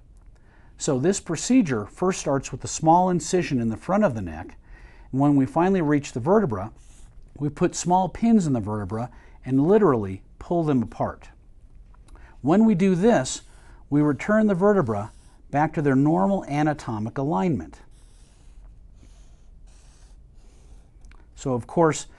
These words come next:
this space is much bigger than the original space as we've pulled it apart.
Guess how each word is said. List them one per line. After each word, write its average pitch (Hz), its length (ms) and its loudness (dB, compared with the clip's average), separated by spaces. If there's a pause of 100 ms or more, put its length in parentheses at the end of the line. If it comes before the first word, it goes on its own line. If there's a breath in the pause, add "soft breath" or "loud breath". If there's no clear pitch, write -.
(260 soft breath)
this 151 320 -2 (180)
space 151 540 0
is 117 140 -6
much 139 260 -2
bigger 147 380 2 (480 soft breath)
than 127 160 -2
the 135 140 4
original 151 440 2
space 87 500 -10 (140)
as 131 240 -4
we've 135 220 -2
pulled 120 260 -4
it 104 60 -6
apart. 107 480 -2